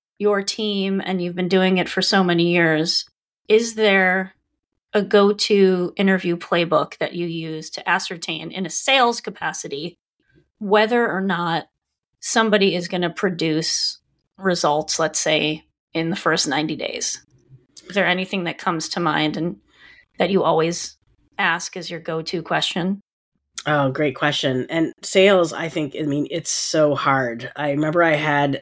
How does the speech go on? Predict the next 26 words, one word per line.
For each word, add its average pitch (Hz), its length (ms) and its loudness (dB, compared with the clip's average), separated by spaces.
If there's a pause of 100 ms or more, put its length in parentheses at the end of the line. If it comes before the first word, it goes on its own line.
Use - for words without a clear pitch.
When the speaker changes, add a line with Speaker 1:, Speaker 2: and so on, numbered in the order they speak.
(120)
Speaker 2:
and 160 120 0
this 147 120 -2
is - 80 -8
gonna 147 140 2
sound 156 360 2
a 143 40 4
little 151 480 2
rough, 156 460 0
but, 139 300 0
um, 147 260 -2
an 143 280 0 (200)
old 160 280 -2
boss 151 460 2
years 151 380 4
ago 151 440 6
that 139 280 -2 (560)
said, 160 180 2
you 151 80 4
know, 156 120 4
"There's 143 200 0
contenders 180 1200 2
and 151 240 2
then 147 160 2
there's 139 220 0
pretenders." 131 840 -2
And 131 200 0